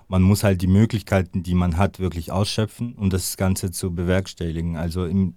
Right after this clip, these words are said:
zumindest in die Richtung anzutreiben. Ich glaube tatsächlich, <clears throat> es ist, es ist leider eine Kostenfrage. Es ist wirklich so, es ist leider eine Kostenfrage und, ähm, ich glaube, die werden wir die nächsten Jahre nicht so schnell lösen können. Aber man da,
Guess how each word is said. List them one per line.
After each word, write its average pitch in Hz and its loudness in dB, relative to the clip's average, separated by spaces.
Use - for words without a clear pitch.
zumindest 95 0
in 90 2
die 90 -2
Richtung 90 0
anzutreiben. 78 -2
Ich 90 -6
glaube 95 4
tatsächlich, 98 2
<clears throat> 135 4
es 98 -2
ist, - -2
es - -4
ist - 0
leider 82 0
eine 80 0
Kostenfrage. 85 -4
Es 87 -6
ist 92 -4
wirklich 90 -2
so, 82 -4
es 82 -2
ist 90 -4
leider 85 2
eine 82 0
Kostenfrage 82 -6
und, 82 -2
ähm, 85 0
ich - -20
glaube, 90 0
die 87 -2
werden 87 4
wir 87 4
die 85 -2
nächsten 87 0
Jahre 85 0
nicht 90 2
so 92 -6
schnell 87 -2
lösen 87 -2
können. 85 -2
Aber 101 4
man 98 4
da, 92 0